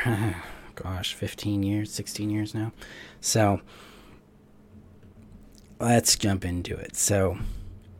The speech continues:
first of all, what is codependency? From my view, codependency is a survival strategy.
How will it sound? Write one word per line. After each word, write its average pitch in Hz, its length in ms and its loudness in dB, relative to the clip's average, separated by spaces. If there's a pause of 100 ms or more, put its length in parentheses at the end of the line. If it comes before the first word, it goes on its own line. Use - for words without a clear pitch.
(360)
first 147 220 10
of 135 60 8
all, 120 140 12
what 135 480 8 (260)
is - 140 -2
codependency? - 680 -2
From - 180 2
my 151 280 8
view, 98 440 0
codependency 131 1000 4
is 104 160 0
a 107 80 0
survival 120 540 4
strategy. - 640 -8